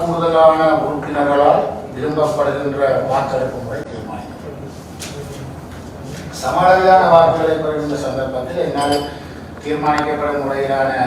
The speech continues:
திருவுளச் சீட்டின் மூலம் வாக்கெடுப்பு முறை தீர்மானிக்கப்படும். அதன்படி இரு உறுப்பினர்களின் பெயர்கள் மட்டும் முன்மொழியப்பட்டு வழிமொழியப்பட்டு பகிரங்க வாக்கெடுப்பு முறையில் தேர்தல் நடப்பது என தீர்மானிக்கப்பட்டால் தங்கள் ஒவ்வொருவருடைய பெயரும் என்னால் வாசிக்கப்பட்டு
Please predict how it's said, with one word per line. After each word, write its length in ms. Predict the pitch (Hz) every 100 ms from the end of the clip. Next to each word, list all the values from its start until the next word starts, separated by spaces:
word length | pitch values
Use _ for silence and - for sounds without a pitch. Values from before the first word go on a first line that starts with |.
| 123
திருவுளச் 540 | 147 165 165 156 156 -
சீட்டின் 420 | 143 139 139 131
மூலம் 320 | 127 123 - - -
வாக்கெடுப்பு 460 | 123 123 127 123 120
முறை 160 | 113 -
தீர்மானிக்கப்படும். 720 | - 110 - - - - - - - -
அதன்படி 340 | 143 147 147
இரு 100 | 143 151
உறுப்பினர்களின் 640 | 156 147 143 143 143 139
பெயர்கள் 380 | 135 135 139 127 120
மட்டும் 340 | 123 147 143 127
முன்மொழியப்பட்டு 760 | 123 123 123 117 120 - - - - - - -
வழிமொழியப்பட்டு 840 | 123 139 143 - 131 127 127 - 143 - - - - - -
பகிரங்க 420 | 139 156 160 160 156
வாக்கெடுப்பு 440 | 147 147 143 143
முறையில் 380 | 143 139 143 143
தேர்தல் 340 | 135 135 139 135
நடப்பது 400 | 131 127 127 127
என 140 | 127
தீர்மானிக்கப்பட்டால் 880 | 127 131 131 123 120 117 113 127 120 123 - - - -
தங்கள் 340 | 113 143 147
ஒவ்வொருவருடைய 540 | 139 151 151 147 147 143
பெயரும் 380 | 143 135 139 139
என்னால் 380 | 135 139 135 131
வாசிக்கப்பட்டு 680 | 131 - - 131 - -